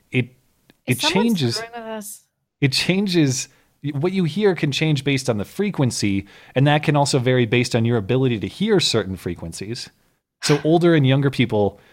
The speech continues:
Speaker 1: older people, I think, tend to hear Yanny more
Speaker 2: Okay,
Speaker 1: than younger
Speaker 2: okay.
Speaker 1: people, if I'm getting that correct. Or
Speaker 2: It
Speaker 1: if I'm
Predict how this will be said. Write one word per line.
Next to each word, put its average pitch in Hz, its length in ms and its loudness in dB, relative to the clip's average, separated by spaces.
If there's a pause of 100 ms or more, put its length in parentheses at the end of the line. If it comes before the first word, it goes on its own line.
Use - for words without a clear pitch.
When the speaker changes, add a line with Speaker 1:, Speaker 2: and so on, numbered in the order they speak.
(140)
Speaker 1:
older 151 200 4
people, 135 300 2
I 117 60 2
think, 117 180 -2
tend 113 200 -2
to 113 60 0
hear 98 520 -2 (500)
Yanny 104 680 0 (360)
more 113 300 2
Speaker 2:
Okay, 110 80 0
Speaker 1:
than 101 160 -2
younger 101 240 -2
Speaker 2:
okay. 90 100 -6
Speaker 1:
people, - 420 -12 (300)
if 104 120 -6
I'm 90 120 -2
getting 87 220 -4
that 76 140 -10
correct. 78 260 -12 (100)
Or 110 100 -4
Speaker 2:
It 110 100 -10
Speaker 1:
if - 100 -20
I'm 117 100 -10